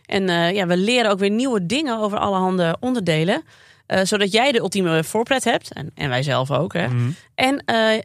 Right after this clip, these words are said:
Speaker 1: dat je straks ook een heel goed Olympisch bankzitschema hebt.
Speaker 2: Ja, ideaal. Deze week gaan we turnen.
Speaker 1: Ja!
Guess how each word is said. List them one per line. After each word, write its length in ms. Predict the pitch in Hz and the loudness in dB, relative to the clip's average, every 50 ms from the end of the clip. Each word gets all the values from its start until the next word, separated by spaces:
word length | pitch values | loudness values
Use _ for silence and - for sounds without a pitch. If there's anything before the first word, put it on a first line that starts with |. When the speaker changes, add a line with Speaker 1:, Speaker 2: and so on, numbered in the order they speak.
| - | -6
Speaker 1:
dat 120 | _ 233 233 | _ -6 -4
je 60 | 240 | -2
straks 200 | 214 - 269 - | -2 -2 -2 -2
ook 80 | - - | -2 -2
een 60 | 247 233 | 0 0
heel 100 | 285 311 | 0 0
goed 200 | - - 277 - | -2 -4 -2 0
Olympisch 460 | - 254 254 269 254 - 254 214 170 | 0 0 0 0 -2 -2 -4 -4 0
bankzitschema 840 | 160 196 208 220 214 - - 156 135 - - - - 147 143 139 139 | 2 2 2 2 0 -2 -2 -4 -4 -6 -6 -6 -6 -6 -6 -4 -4
hebt. 400 | 139 139 147 - - - - _ _ _ _ _ _ | -4 -6 -6 -8 -12 -16 -16 _ _ _ _ _ _
Speaker 2:
Ja, 160 | - 156 127 | -6 -4 -2
ideaal. 480 | 131 143 135 135 127 131 147 180 196 190 - - - - - _ | 0 0 2 2 2 2 0 -2 -4 -8 -12 -18 -20 -20 -18 _
Deze 300 | - 175 202 226 202 190 | 2 4 4 4 4 2
week 260 | 180 190 196 214 - | 2 2 0 0 -2
gaan 180 | - - 190 170 | -2 -2 0 0
we 100 | 156 - | -2 -2
turnen. 400 | - 226 247 247 185 135 104 - _ _ _ | -2 -2 -2 0 -2 -2 -6 -8 _ _ _
Speaker 1:
Ja! 480 | _ - 190 311 381 427 427 294 196 151 | _ 0 2 2 2 2 2 0 -2 -4